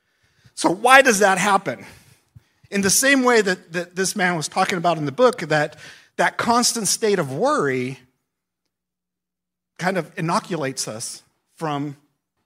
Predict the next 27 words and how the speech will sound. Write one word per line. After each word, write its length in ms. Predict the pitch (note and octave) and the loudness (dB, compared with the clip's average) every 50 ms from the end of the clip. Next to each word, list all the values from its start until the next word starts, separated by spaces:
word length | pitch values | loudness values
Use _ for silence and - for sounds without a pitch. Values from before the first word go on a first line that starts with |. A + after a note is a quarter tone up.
| _ _ _ | _ _ _
the 120 | D#3+ D#3 | -6 -4
sense 500 | - - - F3+ D#3+ D3 D3+ - - - _ _ _ _ | -2 -2 -2 0 -2 -2 -2 -4 -6 -8 _ _ _ _
of 400 | D3 C3+ C3 C3+ B2+ B2 - _ _ _ _ _ _ _ _ | -4 -2 -2 -2 -4 -8 -16 _ _ _ _ _ _ _ _
that 180 | - D#3+ D#3+ D#3+ | -6 -6 -4 -4
intuition 480 | D#3+ D#3+ D#3 - E3 D#3+ D3+ - D#3+ | -4 -6 -4 -2 -4 -4 -4 -4 -6
of 60 | C3 - | -6 -4
something's 380 | - F3 D3+ - D#3 C#3+ B2+ | -4 -6 -6 -6 -8 -10 -8
about 240 | C3+ C3 B2+ A#2+ - | -8 -12 -12 -14 -16
to 40 | - | -16
happen, 500 | - - - A#2 A#2+ _ - - - _ _ _ _ _ _ _ _ _ _ _ | -16 -14 -14 -14 -16 _ -20 -20 -20 _ _ _ _ _ _ _ _ _ _ _
right? 240 | C3 C3 C3 B2+ - _ _ _ _ _ _ _ _ _ _ _ | -10 -8 -8 -10 -12 _ _ _ _ _ _ _ _ _ _ _
And 100 | F#3+ F#3 | -2 0
so 140 | D#3+ - A#3+ | 2 2 2
if 140 | G#3 - A#3+ | 2 2 2
you're 160 | D#4 E4+ F4+ | 2 2 4
the 180 | D#4+ C4 A#3+ A#3+ | 2 -2 0 2
enemy 540 | A#3+ C4 C4 A#3 G3 D#3+ C#3+ C#3 F3 E3+ - _ _ _ _ _ _ _ _ _ _ _ _ _ _ - | 2 4 4 2 0 0 -2 -2 -4 -6 -8 _ _ _ _ _ _ _ _ _ _ _ _ _ _ -2
and 220 | F#3+ G3 F#3 E3+ | -2 0 2 2
you 140 | B3 D4 C#4 | 2 2 2
want 340 | B3 B3 B3 A#3+ B3+ B3 A#3+ | 2 2 2 2 2 2 0
to 180 | A3 A3 G3 | 0 0 0
weaken 480 | F3+ F3+ E3+ A3+ B3 A#3+ B3 F#3+ D#3+ D3+ | 0 -2 0 -2 -2 0 -2 -4 -2 0
us 220 | D3 D#3 D#3 - | 0 -2 -2 -2
and 220 | - F3 E3 D#3 F#3+ | -4 -6 -6 -4 -2
make 260 | F#3+ F#3 G3+ G3+ G#3 | -2 -2 -2 0 -2
us 100 | G3 F3+ | -4 -4
susceptible, 920 | - - C#3 - - - F#3+ G3 - - F3 B2 A#2+ C3 C#3 D3 C#3+ - | -6 -6 -6 -4 -2 -2 -2 -4 -4 -6 -6 -4 -2 -4 -4 -4 -6 -10